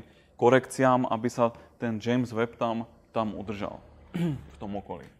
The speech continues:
No toto je potom porovnanie vlastne tých, e, e, tých, tých veľkostí, teda Spitzer, Hubble dva metre a šesť metrov, teda James Webb.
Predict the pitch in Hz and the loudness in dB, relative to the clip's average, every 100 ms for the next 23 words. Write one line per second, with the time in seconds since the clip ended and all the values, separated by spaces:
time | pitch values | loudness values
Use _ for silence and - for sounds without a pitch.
0 | _ _ _ - - - - 127 156 202 | _ _ _ -20 -20 -20 -6 0 0 4
1 | 160 160 165 143 139 147 151 151 151 147 | 4 4 2 0 2 4 6 4 2 0
2 | 135 135 - 139 131 123 113 123 110 110 | 0 0 -4 -6 -2 -2 -2 0 2 2
3 | 110 - _ _ _ _ _ _ _ _ | 0 -8 _ _ _ _ _ _ _ _
4 | - 110 110 110 104 101 110 - 101 98 | -16 -6 -4 0 -2 -4 -12 -12 -10 -2
5 | 123 156 139 135 120 107 - 127 120 127 | -2 -2 -6 -8 -6 -6 -6 -8 -8 -4
6 | 117 113 113 - _ _ _ 117 117 113 | -2 -2 -4 -16 _ _ _ -2 -2 0
7 | 113 104 104 107 107 107 107 104 - 92 | -2 -2 -2 -4 -4 -6 -6 -4 -4 -6
8 | 92 110 - 104 110 104 101 104 104 107 | -6 -10 -12 -10 -8 -10 -6 -4 -4 -6
9 | 101 95 98 78 - 110 135 | -10 -10 -14 -14 -8 -2 -2